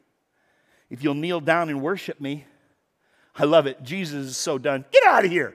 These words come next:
<laughs> Get out of here, Satan." 'Cause the scriptures say you worship the Lord your God only and serve only him.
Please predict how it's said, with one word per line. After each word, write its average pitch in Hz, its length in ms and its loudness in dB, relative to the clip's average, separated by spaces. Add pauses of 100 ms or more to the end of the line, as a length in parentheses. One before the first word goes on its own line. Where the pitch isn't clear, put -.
(140)
<laughs> - 140 -20
Get - 840 -2
out 311 180 8
of 247 40 2
here, 226 160 4
Satan." 254 540 0 (1040)
'Cause 185 140 -4
the 151 80 -6
scriptures 190 420 -8
say 190 120 -4
you 165 140 -4
worship 175 400 -6
the 147 100 -4
Lord 160 280 -4
your 139 80 -14
God 147 340 0
only 175 320 -8
and 147 100 -10
serve 156 280 -6 (100)
only 165 420 -8 (200)
him. 139 400 -8